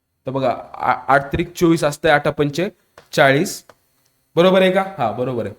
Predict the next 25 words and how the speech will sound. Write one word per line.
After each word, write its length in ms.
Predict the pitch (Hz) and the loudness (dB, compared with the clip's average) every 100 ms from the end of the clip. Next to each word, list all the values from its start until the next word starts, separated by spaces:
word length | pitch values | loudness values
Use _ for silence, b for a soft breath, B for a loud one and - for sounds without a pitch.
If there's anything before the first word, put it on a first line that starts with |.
| _ B B B - | _ B B B -8
त्यानंतर 320 | 160 175 175 | -4 -2 -2
बघा 180 | 175 180 | -2 -4
सेवन 240 | 180 175 | -2 -2
इंटू 200 | 170 165 | -2 -4
फाईव्ह 260 | 165 160 160 | -4 -4 -6
थर्टी 220 | 160 160 | -8 -6
फाईव्ह 180 | 160 147 | 0 0
असतंय 280 | 143 165 208 - _ _ _ _ _ _ _ _ _ _ _ _ _ _ - | 0 -8 -10 -12 _ _ _ _ _ _ _ _ _ _ _ _ _ _ -12
आणि 280 | 135 165 180 - | -8 -6 -6 -6
आठ 180 | 143 | -8
पंचे 500 | 156 160 160 196 233 - 156 - | -6 -8 -8 -8 -8 -12 -16 0
चाळीस 300 | 151 147 131 | 0 0 -2
असतंय. 280 | 113 - 107 _ _ _ _ _ _ _ _ _ _ _ _ - | -6 -8 -14 _ _ _ _ _ _ _ _ _ _ _ _ -10
तर 60 | |
डिनॉमिनेटर 540 | 139 160 175 180 175 170 | -6 -2 0 0 0 -4
सेम 280 | - 185 180 | -2 0 0
आहे, 100 | 190 | -2
तो 200 | - 160 | -6 -4
मांडून 320 | 151 165 170 | 0 0 0
द्यायचा. 340 | 160 156 156 156 _ _ - | -4 -4 -6 -8 _ _ -6
बघा 180 | 156 | 0
आता 160 | 156 151 | 0 0
इथं 140 | 175 | -4
काय 120 | 190 190 | -2 0
व्हायलंय, 380 | 190 170 170 | 0 0 -2